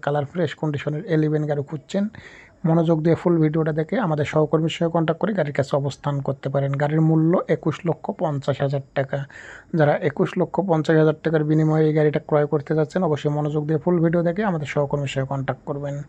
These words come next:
আর যে কোনো গাড়ি ক্রয় বিক্রয় করার জন্য অবশ্যই রাসেল গাড়ি সেবার সঙ্গে কন্ট্যাক্ট করতে পারেন। রাসেল গাড়ি সেবার ফোন নাম্বার জিরো ওয়ান সেভেন টু সিক্স ফোর ফাইভ ডাবল থ্রি সেভেন নাইন। এটা হলো সরাসরি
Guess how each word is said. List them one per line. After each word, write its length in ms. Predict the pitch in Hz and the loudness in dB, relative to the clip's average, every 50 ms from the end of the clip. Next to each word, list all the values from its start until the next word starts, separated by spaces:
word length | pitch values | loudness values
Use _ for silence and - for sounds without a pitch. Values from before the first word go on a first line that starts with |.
| - - - - - - - - - - - 180 | -16 -20 -20 -20 -20 -20 -20 -20 -18 -4 -2 0
আর 60 | 151 139 139 | 2 2 2
যে 80 | 156 160 160 | 2 2 2
কোনো 120 | - 180 170 170 | 2 2 4 4
গাড়ি 120 | 170 170 165 - | 2 2 0 0
ক্রয় 200 | - 165 165 160 151 | 2 2 2 2 2
বিক্রয় 280 | 151 - - 165 160 156 - | 0 0 2 2 4 4 2
করার 180 | 160 160 156 151 | 2 0 2 2
জন্য 140 | 165 160 170 185 - 220 | 2 2 4 4 4 4
অবশ্যই 280 | 160 156 139 - - 156 151 | 4 2 2 0 0 0 0
রাসেল 220 | 143 - - 185 180 165 | 0 0 -2 -2 0 2
গাড়ি 140 | 165 165 156 - | 2 2 2 0
সেবার 180 | - 151 147 135 | 0 -2 -2 0
সঙ্গে 160 | - 151 147 151 | -2 -2 0 0
কন্ট্যাক্ট 260 | 151 151 147 151 - - | -2 -2 -2 -4 -4 -4
করতে 180 | 170 160 - 170 165 | -6 -4 -2 -2 0
পারেন। 180 | 180 180 202 208 190 170 | 2 2 2 2 0 0
রাসেল 220 | 143 - - 147 143 147 | -2 -2 -4 -4 -2 -2
গাড়ি 140 | 143 143 135 - | -2 -2 -2 -2
সেবার 180 | 147 143 143 135 | -2 -2 0 0
ফোন 120 | - 160 170 170 | 0 0 0 0
নাম্বার 200 | 175 175 185 185 156 151 | 2 2 0 0 0 -2
জিরো 140 | 160 151 147 | -2 -2 -2
ওয়ান 120 | 147 143 143 135 - - - | -2 -2 -4 -6 -8 -4 -2
সেভেন 280 | 156 160 170 180 180 180 185 - - - - - - - - - - - | 2 2 4 4 2 2 0 -4 -8 -14 -18 -18 -18 -18 -20 -10 0 4
টু 80 | 196 190 - - | 4 4 4 6
সিক্স 240 | - 190 190 185 - - - | 4 4 4 2 0 -10 -4
ফোর 160 | - 170 170 165 160 | 0 2 2 2 2
ফাইভ 140 | - 170 170 160 156 | 0 0 2 2 2
ডাবল 180 | 156 151 151 147 135 | 2 2 2 0 0
থ্রি 120 | 147 147 147 139 - | 0 -2 -2 -2 -2
সেভেন 240 | 143 135 135 127 131 127 127 | -2 0 0 0 0 -2 -4
নাইন। 160 | 127 127 131 135 135 - - - - - - - - | -4 -4 -6 -6 -8 -10 -14 -20 -20 -20 -14 -10 -4
এটা 100 | 196 156 | 0 0
হলো 120 | 147 147 139 - | 2 2 0 0
সরাসরি 340 | 156 156 151 - 165 160 | 0 0 2 2 2 2